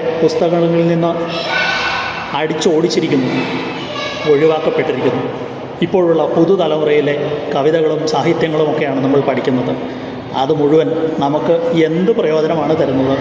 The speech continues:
പ്രയോജനം തരുന്നു എന്ന് നവോത്ഥാനക്കാരും സാംസ്കാരിക നായകരും ഇപ്പോഴത്തെ പുരോഗമനവാദികളും പറയുന്നുണ്ടെങ്കിൽ അത് തെറ്റാണെന്നതിൻ്റെ നൂറ്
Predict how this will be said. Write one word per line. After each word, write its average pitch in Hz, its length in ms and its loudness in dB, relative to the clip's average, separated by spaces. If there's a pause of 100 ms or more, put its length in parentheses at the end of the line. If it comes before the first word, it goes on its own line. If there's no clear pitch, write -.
(380)
പ്രയോജനം 180 580 0
തരുന്നു 180 300 2 (100)
എന്ന് 180 180 -2 (480)
നവോത്ഥാനക്കാരും 180 880 0 (580)
സാംസ്കാരിക 185 520 -2 (100)
നായകരും 175 440 0 (640)
ഇപ്പോഴത്തെ 185 420 2
പുരോഗമനവാദികളും 180 800 2
പറയുന്നുണ്ടെങ്കിൽ 165 540 0 (520)
അത് 160 140 2 (280)
തെറ്റാണെന്നതിൻ്റെ 175 880 0 (340)
നൂറ് 226 320 4